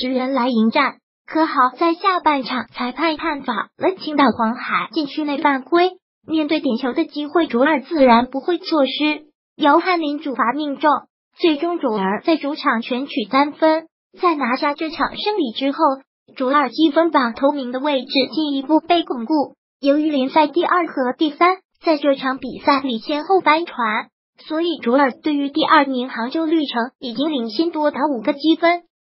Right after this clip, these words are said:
面对第三更是拉开了整整九分。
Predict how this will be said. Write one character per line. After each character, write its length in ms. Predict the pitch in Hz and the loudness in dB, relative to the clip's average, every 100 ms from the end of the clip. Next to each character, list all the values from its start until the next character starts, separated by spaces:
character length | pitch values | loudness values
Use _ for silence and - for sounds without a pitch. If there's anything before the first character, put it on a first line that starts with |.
| _ | _
面 240 | 370 403 | -4 -2
对 180 | 370 285 | -2 -4
第 240 | 277 311 277 | 0 0 2
三 240 | 330 349 | 2 2
更 200 | 349 302 | 0 -4
是 220 | 311 359 294 | -2 -4 -2
拉 240 | 294 285 | -2 -4
开 240 | 302 311 | -2 -2
了 60 | 320 247 - | -2 -4 -2
整 200 | 277 285 | -2 0
整 180 | 359 262 | 0 -2
九 200 | 233 220 | -2 -4
分。 340 | 202 294 330 | 0 2 2